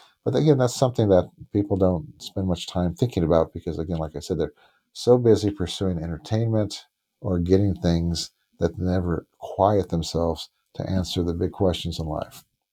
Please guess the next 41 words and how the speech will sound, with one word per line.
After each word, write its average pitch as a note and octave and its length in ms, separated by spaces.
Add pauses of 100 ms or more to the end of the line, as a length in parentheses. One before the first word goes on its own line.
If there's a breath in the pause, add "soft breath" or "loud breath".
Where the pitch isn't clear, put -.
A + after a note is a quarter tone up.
(560 loud breath)
And A2+ 240
whether A#2 200
you A#2+ 120
take G#2 260
a, F2 340
you F#2+ 80
know, D#2+ 100
a, E2 380
a E2+ 40
traditional E2+ 600
religious G2+ 400
approach A2+ 520
or, E2 420
uh, D#2+ 140 (300 soft breath)
some E2 220
philosophical G2 800
approach, F2+ 600 (320)
you F2+ 80
know, E2+ 120
I, E2 200
I - 20
leave G2 240
that F#2 120
up F2 120
to - 80
people. F#2+ 440
It's - 140
not, D#2+ 140
not E2 220
for E2 100
me E2+ 140
to, D#2+ 240 (720)
you F2+ 60
know, E2 60
preach E2 340
one E2+ 160
thing E2+ 160
or E2+ 60
the F2 160
other, D#2+ 260 (320 loud breath)
but F#2 220